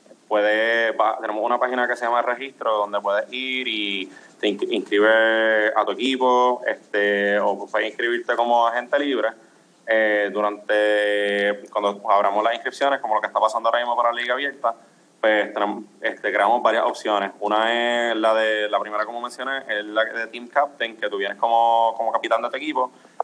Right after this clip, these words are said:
y, y das el depósito que a-, asegura tu espacio para esa, esa temporada. Típicamente es lo mismo que un pago de un jugador.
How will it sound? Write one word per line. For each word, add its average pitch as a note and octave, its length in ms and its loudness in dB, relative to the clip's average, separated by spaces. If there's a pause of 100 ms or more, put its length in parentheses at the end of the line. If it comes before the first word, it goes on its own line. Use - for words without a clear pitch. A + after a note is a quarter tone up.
(100)
y, A2 120 -4
y G#2+ 260 -6
das G#2 160 4
el G#2+ 120 -2
depósito A#2 640 0
que G#2 100 -2
a-, G2 240 4
asegura G2 420 -2
tu A2+ 80 -4
espacio A#2 400 -2
para A2+ 140 0
esa, A#2+ 100 -2 (160)
esa A2+ 180 -6
temporada. B2 580 0 (300)
Típicamente A2+ 800 -2
es A2 40 -4
lo A2 120 0
mismo A#2 200 -2
que A#2 60 -10
un A2+ 80 -8
pago A2+ 360 2
de A2 80 0
un A#2 60 -4
jugador. B2+ 460 0